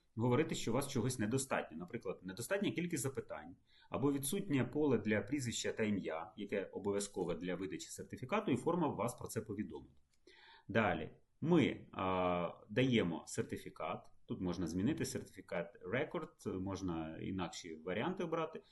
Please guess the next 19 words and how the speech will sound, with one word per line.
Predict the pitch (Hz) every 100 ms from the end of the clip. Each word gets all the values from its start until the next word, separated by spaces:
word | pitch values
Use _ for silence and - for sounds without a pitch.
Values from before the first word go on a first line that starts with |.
| - - - -
Тепер | 135 220
ми | 233
можемо | 151 180 180 143
вибрати | 143 165 156 147
той | 151
поріг, | 147 135 113 104 175 - _ _ _ -
при | 123
якому | 113 123 170
видається | 127 113 98 127 127
сертифікат. | - - - - - 78 -
І, |
наприклад, | 87 - - 104 -
ви | 98 120
студентам | - - 82 101 110 90
кажете, | 90 87 - - - - - - - _
що | - - 82 78 87
за | 85
умови | 87 120 202 190
подолання | 139 131 113 87